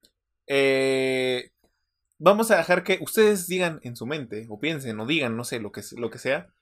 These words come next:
¿cómo creen que terminó ese proyecto? S-, spoiler, está aquí en la casa.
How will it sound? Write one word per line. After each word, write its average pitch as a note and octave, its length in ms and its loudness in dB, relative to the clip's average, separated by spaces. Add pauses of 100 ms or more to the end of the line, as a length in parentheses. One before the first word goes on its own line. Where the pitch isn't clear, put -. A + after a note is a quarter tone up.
(520)
¿cómo A#3+ 260 4
creen G#3 220 4
que G#3 100 0
terminó D#3 600 -2 (420)
ese D3+ 180 -2
proyecto? A#2+ 600 -4 (880)
S-, - 320 2
spoiler, G#3+ 580 8
está B2+ 220 -4
aquí C3+ 140 -6
en B2+ 80 -4
la A#2+ 100 0
casa. - 340 -8